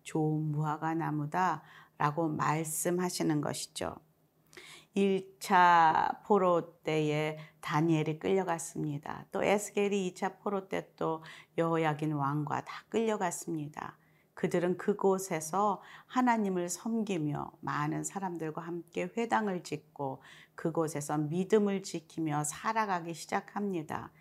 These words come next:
그래서 그, 이렇게 역사적으로 보면 교회, 그 예루살렘을 중심으로 성전에서 예배를 드렸던 그 백성들이 포로로 끌려간 그곳에서는 회당을 만들어서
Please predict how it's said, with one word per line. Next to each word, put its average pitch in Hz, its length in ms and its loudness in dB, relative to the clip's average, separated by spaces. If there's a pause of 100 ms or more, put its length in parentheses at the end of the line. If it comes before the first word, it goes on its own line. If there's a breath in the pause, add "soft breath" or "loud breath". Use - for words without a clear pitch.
(280 loud breath)
그래서 170 540 4 (300 loud breath)
그, 151 720 -2 (200)
이렇게 165 160 -2
역사적으로 165 800 2
보면 160 600 0
교회, 196 480 4
그 185 160 0
예루살렘을 190 920 4
중심으로 175 440 -2
성전에서 185 1040 -2 (360 loud breath)
예배를 170 560 6
드렸던 143 760 -2 (220)
그 175 220 -4
백성들이 165 920 -4 (360 soft breath)
포로로 180 460 4
끌려간 156 500 0
그곳에서는 156 880 -4 (320 soft breath)
회당을 233 440 0
만들어서 143 800 -6